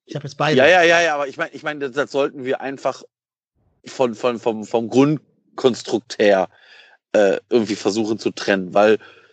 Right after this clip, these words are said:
Speaker 2: wenn der, wenn der Sp-, also Sportdirektor und Trainer können zwar die gleiche Laufzeit haben, aber, ähm, die sind ja unterschiedliche P-, Personen und Positionen.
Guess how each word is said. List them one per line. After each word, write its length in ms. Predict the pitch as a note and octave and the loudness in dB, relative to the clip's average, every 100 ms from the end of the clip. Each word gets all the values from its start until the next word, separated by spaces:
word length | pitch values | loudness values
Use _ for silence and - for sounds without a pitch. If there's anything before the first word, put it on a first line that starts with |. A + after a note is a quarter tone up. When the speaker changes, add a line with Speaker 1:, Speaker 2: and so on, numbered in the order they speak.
| _ _ | _ _
Speaker 2:
wenn 200 | A2 A2+ | 0 2
der, 120 | A#2 - | 2 0
wenn 140 | - A2 | -2 0
der 80 | G#2+ | 0
Sp-, 160 | - | -2
also 180 | - G2+ | -6 -4
Sportdirektor 760 | F#2+ B2 B2 B2+ B2 - B2 A#2 | -2 2 4 4 2 2 2 2
und 160 | A2 G2+ | -2 -4
Trainer 300 | A2+ B2 A#2 | -2 0 0
können 240 | B2+ B2 | -2 -4
zwar 160 | B2 A2 | -4 -4
die 80 | |
gleiche 280 | G#2 A2+ - | 0 0 2
Laufzeit 420 | G#2+ B2+ - B2 | 0 2 0 -4
haben, 200 | A#2 A#2 | -4 -4
aber, 320 | A#2 A2 A2 G#2 _ _ _ _ | -4 2 2 0 _ _ _ _
ähm, 300 | - G#2+ G#2+ - _ _ - | -4 -2 -6 -14 _ _ -12
die 100 | G2+ | -8
sind 200 | A2+ A2+ | -4 0
ja 140 | G2 | 0
unterschiedliche 640 | - A#2 A2 - G#2 G2 G2 | 0 -2 -2 -2 -6 -8 -12
P-, 200 | - - _ _ _ | -20 -20 _ _ _
Personen 640 | - G#2 G2+ G#2+ A#2+ A#2+ | -2 -2 0 2 4 4
und 200 | F2+ G#2 | 0 -4
Positionen. 800 | - A#2+ A2 G2+ - F#2 F#2 F#2 | -2 0 2 0 -2 -4 -4 -6